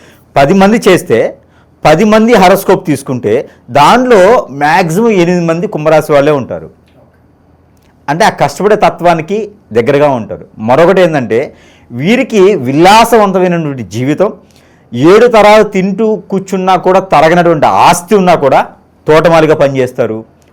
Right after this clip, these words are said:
వారే వంట వండుతారు, వారే సు-, ఇల్లు శుభ్రం చేసుకుంటారు. అంటే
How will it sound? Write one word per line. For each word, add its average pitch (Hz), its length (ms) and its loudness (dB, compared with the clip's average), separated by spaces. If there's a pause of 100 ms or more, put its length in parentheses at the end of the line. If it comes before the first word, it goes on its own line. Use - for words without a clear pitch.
వారే 151 340 4
వంట 151 240 0
వండుతారు, 117 580 -2 (360)
వారే 160 440 2
సు-, - 160 -8
ఇల్లు 156 180 0
శుభ్రం 156 300 -2
చేసుకుంటారు. 127 480 -2
అంటే 208 640 0